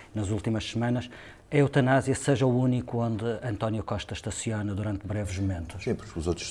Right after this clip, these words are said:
Speaker 2: são um bocadinho maçadores, digamos
Speaker 1: É,
Speaker 2: assim.
Speaker 1: são, são irritantes.
Speaker 2: <laughs> São irritantes.
Speaker 1: São
Speaker 2: <laughs> São pessimistas e irritantes. Que, hum... Ele, ele dá um,
Speaker 1: O caso
Speaker 2: o,
Speaker 1: Sócrates nunca
Speaker 2: o, o,
Speaker 1: existiu,
Speaker 2: o
Speaker 1: a crise profunda no S N S,
Speaker 2: Sim.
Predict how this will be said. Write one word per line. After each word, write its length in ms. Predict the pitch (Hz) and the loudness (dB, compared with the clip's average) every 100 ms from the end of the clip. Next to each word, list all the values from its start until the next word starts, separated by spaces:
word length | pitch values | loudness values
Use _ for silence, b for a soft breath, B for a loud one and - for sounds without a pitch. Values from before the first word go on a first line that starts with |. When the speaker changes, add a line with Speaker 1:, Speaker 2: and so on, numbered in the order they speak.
| 90 | -6
Speaker 2:
são 220 | - 90 | 0 2
um 40 | 90 | 2
bocadinho 320 | 104 95 92 | 2 4 6
maçadores, 560 | 95 - 95 92 90 95 | 4 4 4 8 6 4
digamos 340 | 98 95 98 | 6 8 8
Speaker 1:
É, 40 | 113 | 6
Speaker 2:
assim. 240 | 123 113 | 8 6
Speaker 1:
são, 240 | - 135 | 8 6
são 180 | - 143 | 8 10
irritantes. 520 | 147 156 151 120 - | 12 12 12 10 10
Speaker 2:
<laughs> 0 | |
São 120 | 143 131 | 12 12
irritantes. 640 | 117 120 113 104 101 - | 12 12 12 12 10 6
Speaker 1:
São 180 | - 110 | 6 8
Speaker 2:
<laughs> 1400 | - - - - 196 - 151 - 147 127 - 90 180 - | 6 8 6 12 12 12 12 12 12 12 10 6 4 2
São 200 | - 113 | 4 8
pessimistas 840 | 113 123 131 117 113 113 110 101 | 12 12 10 8 6 6 4 6
e 60 | 104 | 8
irritantes. 600 | 104 107 - 117 117 - B B B - | 8 6 8 8 6 -2 B B B 0
Que, 100 | 113 104 98 196 95 | 6 8 8 6 4
hum... 260 | 92 73 - - - - - - | 2 0 -6 -12 -14 -20 -20 0
Ele, 180 | 151 170 | 4 8
ele 100 | 180 | 10
dá 100 | 156 | 12
um, 80 | 123 | 12
Speaker 1:
O 180 | 104 - | 8 4
caso 240 | 104 110 | 6 6
Speaker 2:
o, 40 | 107 | 8
Speaker 1:
Sócrates 440 | 143 135 135 - | 8 8 4 4
nunca 220 | 123 120 | 2 4
Speaker 2:
o, 20 | |
o, 20 | 117 | 2
Speaker 1:
existiu, 440 | - - 175 175 | 2 6 10 10
Speaker 2:
o 80 | 151 | 10
Speaker 1:
a 40 | |
crise 400 | - 139 143 - | 8 8 8 4
profunda 480 | - - - 131 123 | -4 -6 0 2 4
no 140 | 120 | 4
S 260 | 127 127 127 | 2 2 0
N 160 | 123 123 | 2 6
S, 420 | 131 123 - | 6 6 2
Speaker 2:
Sim. 60 | 120 | -2